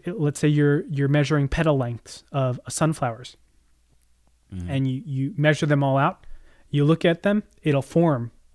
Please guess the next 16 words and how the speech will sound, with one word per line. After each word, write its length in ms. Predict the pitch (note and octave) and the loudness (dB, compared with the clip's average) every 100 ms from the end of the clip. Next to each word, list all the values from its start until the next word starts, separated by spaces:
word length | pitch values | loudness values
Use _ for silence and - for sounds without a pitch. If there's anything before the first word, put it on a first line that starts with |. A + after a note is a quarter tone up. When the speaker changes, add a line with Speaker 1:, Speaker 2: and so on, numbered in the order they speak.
| _ | _
Speaker 1:
the 80 | - | -4
normal 260 | C#3 C3+ C3 | 0 2 0
distribution. 680 | B2+ - A#2 C3 - E3+ - - _ _ _ | -2 -6 -6 -6 -6 -14 -20 -20 _ _ _
There's 160 | - C#3+ | -2 2
a 60 | D3 | 4
lot 160 | D3 | 4
of 80 | D3+ | 2
stuff 420 | - C#3+ - - - _ _ | 0 0 -2 -12 -20 _ _
where 180 | C3+ B2 | -6 -4
it's 120 | A#2+ | -6
similar 440 | - D3+ C3+ A#2+ G#2+ | -2 0 0 -4 -6
with 120 | C3 | -8
the 120 | D3+ | -6
eighty 200 | C#3 B2+ | -6 -6
twenty 320 | - C3 B2 | -6 -6 -6
rule, 200 | A#2 A#2+ | -8 -16